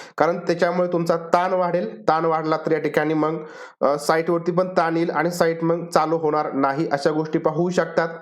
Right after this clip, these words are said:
हा झाला विनोदाचा भाग, परंतु टेक्निकल, अ, जी टीम आहे ती या ठिकाणी साईट व्यवस्थित करण्याचं जे कामकाज आहे ते पहा करत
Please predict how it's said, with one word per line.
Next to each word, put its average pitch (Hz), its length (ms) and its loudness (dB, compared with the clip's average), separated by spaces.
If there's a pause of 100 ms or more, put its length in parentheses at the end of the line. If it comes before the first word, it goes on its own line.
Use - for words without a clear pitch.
हा - 160 0
झाला 160 160 0
विनोदाचा 175 480 0
भाग, 151 140 0
परंतु 165 560 -2 (420)
टेक्निकल, 185 520 0
अ, - 160 0
जी 151 120 0
टीम 180 260 0
आहे 135 240 0
ती 160 140 -2
या 160 60 2
ठिकाणी 165 420 0 (280)
साईट 165 400 0
व्यवस्थित 165 400 0 (100)
करण्याचं 151 380 0
जे 156 140 -2
कामकाज 147 420 0
आहे 143 140 0
ते 151 100 -2
पहा 160 160 0
करत 175 280 0